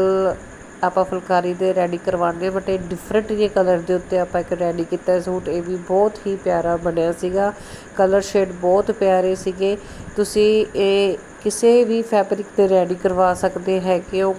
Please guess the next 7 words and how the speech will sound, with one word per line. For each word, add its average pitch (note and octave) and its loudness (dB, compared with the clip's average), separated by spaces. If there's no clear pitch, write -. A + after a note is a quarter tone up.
ਖਾਦੀ F#3 0
ਦੇ F#3+ 4
ਉੱਪਰ F#3+ 0
ਕਰਵਾ F#3 2
ਸਕਦੇ F3+ -4
ਹੈਗੇ F#3 -2
ਹੋ, G3 -2